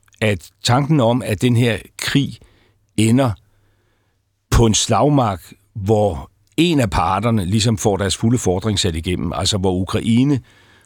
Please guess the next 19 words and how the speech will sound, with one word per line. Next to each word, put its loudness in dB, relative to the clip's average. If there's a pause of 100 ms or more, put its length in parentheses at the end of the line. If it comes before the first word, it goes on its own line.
får 0
slået 0
Rusland -2 (240)
helt -2
tilbage, -2
øh, -2
både 2
ud 2
af 0
det, 0
man -2
gik -2
ind 2
i 0
i, -4
øh, -6
toogtyve 0
og, -2
øh, -10